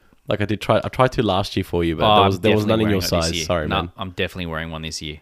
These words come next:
Speaker 2: I
Speaker 1: Yeah.
Speaker 2: want the dorkiest, nerdiest, <laughs> Christmassiest looking knit you can get.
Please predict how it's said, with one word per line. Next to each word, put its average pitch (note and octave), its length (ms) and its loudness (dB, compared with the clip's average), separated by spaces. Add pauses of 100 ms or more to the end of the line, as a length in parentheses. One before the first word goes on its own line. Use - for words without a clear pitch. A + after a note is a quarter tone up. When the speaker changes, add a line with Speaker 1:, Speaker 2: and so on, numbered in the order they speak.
(120)
Speaker 2:
I G#2+ 100 -2
Speaker 1:
Yeah. F#2+ 160 0
Speaker 2:
want F2+ 220 -6
the G2+ 80 -2
dorkiest, A#2 500 -2
nerdiest, F#2+ 800 -2
<laughs> - 60 -20
Christmassiest A2+ 880 -6
looking F2 420 -8
knit G2+ 240 -8
you - 100 -20
can F2+ 160 -16
get. D2+ 280 -10